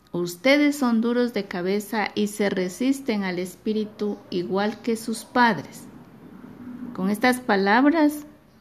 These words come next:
eh, alguien podría creer que era algo así que de repente se le ocurrió en la cabeza, ¿no?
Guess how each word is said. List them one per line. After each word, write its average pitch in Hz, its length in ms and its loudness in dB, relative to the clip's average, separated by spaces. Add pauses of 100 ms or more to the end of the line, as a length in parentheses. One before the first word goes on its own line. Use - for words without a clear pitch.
(500)
eh, 202 240 4
alguien 226 340 4
podría 202 760 2
creer 185 360 -2
que 196 760 0
era 185 400 0
algo 202 260 0
así 202 480 0
que 180 500 0
de 196 140 2
repente 196 560 -2
se 208 160 -2
le 185 140 0
ocurrió 185 320 -2
en 196 80 0
la 202 140 0
cabeza, 202 420 0
¿no? 214 240 -2